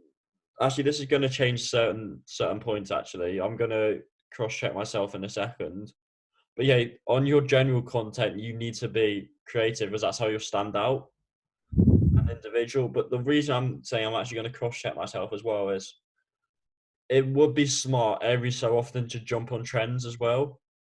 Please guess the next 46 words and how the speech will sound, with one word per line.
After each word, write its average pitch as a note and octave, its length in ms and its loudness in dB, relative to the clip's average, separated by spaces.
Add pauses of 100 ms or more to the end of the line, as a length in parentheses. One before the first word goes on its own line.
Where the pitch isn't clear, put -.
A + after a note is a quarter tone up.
(600)
as A#2+ 120 -6
that A#2 180 4
will C3 140 4
boost B2+ 560 0
the B2 140 4
number A#2+ 280 -2
of A#2+ 80 -4
people A#2+ 340 -4
who A2+ 320 -4
see A2 240 -6
you. A#2+ 220 -2
Effectively, B2+ 540 0
it's G2 100 -6
boosting A#2 340 -6
your G#2+ 200 -2
S A2 200 -8
E G#2 120 -4
O, A2 200 0 (1040)
as A#2 100 0
it B2 60 -2
will B2 80 -2
just - 300 -10
boost B2 200 -4
the B2+ 60 -6
number A#2 180 -4
of A#2 60 -4
people A#2 160 -6
who A#2 60 -6
see A#2 180 -8
your A#2+ 140 0
TikToks, C3 640 -2
and A2 120 -8
that's G2+ 160 -2
obviously A2 640 -6
will G#2 160 -4
help A2+ 200 0
you A2 80 -14
grow, G#2+ 340 -4 (200)
grow A2 160 0
your G#2+ 120 -2
following. A2 420 -2
Obviously, G#2 400 -10
bigger A2 280 -4
potential G#2+ 480 -6
follower G#2+ 360 -2
base G#2+ 540 -4